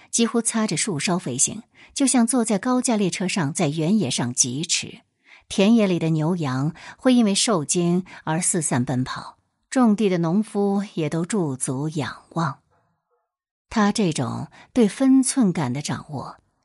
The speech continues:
却是无人能及，他也是少数能够直接穿越秦岭的高手之一。秦岭像一堵墙壁横挡在西安南面，它是黄河和长江两大流域的分水岭，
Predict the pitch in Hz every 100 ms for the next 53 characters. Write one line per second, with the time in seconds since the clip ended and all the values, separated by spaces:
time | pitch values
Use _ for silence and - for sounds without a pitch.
0 | - - 208 - 170 139 139 180 202 127
1 | 123 110 117 - - - _ _ _ _
2 | _ _ _ - 226 185 190 190 180 120
3 | - 202 143 143 147 135 - 170 208 208
4 | - 233 226 156 - - 143 208 123 123
5 | 175 143 160 - - - 135 - - _
6 | _ _ _ _ _ - 156 143 151 -
7 | - - - - 269 254 226 180 175 -
8 | 170 233 240 160 - 180 240 226 143 131
9 | - - 202 202 190 117 139 139 - _
10 | _ - - 233 226 214 165 165 226 -
11 | 143 170 - 135 - 113 147 - 131 123
12 | 147 131 101 208 175 123 127 147 - -
13 | 165 - 104 113 -